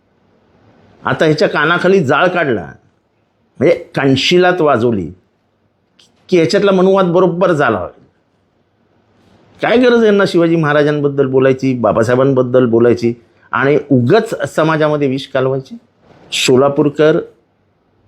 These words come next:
तुम्ही जिथे असाल, तुम्ही बाबासाहेबांना अरे तुरे म्हणताय की तो ते, अरे आम्ही म्हणू,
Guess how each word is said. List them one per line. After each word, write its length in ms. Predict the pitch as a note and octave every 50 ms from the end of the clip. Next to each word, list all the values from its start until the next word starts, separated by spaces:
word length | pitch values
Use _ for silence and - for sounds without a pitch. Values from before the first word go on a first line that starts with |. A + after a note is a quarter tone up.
| _ _ _ _ _ _ _ -
तुम्ही 160 | B2 B2 B2+
जिथे 220 | A2 A#2+ A2+ - C3
असाल, 460 | B2 A2+ - C3 A#2+ A2 F2+ - - - _ _ _ _ _ _ _ _ _
तुम्ही 180 | A2 A#2 B2+ B2
बाबासाहेबांना 600 | G2+ A2 G#2+ F#2+ A2+ A#2 C3 B2 C3+ C#3+ C3 G#2+
अरे 160 | F#2 F2+ A#2
तुरे 180 | A#2 E3 F3 G#3
म्हणताय 280 | A#3 A#3+ A#3+ C#4+ C#4 - - _ _ _ _ _ _ _ _ _ _ _ _ _ _ _ _ _ _ _ _ -
की 100 | - C#3+
तो 260 | - - C#3+ C#3 D3+
ते, 180 | C#3+ - - - -
अरे 120 | A#2+ C#3+
आम्ही 260 | D#3 C3+ C3+ D#3 E3
म्हणू, 340 | C#3+ D3+ E3 D#3+ D3+ A#2+ F#2+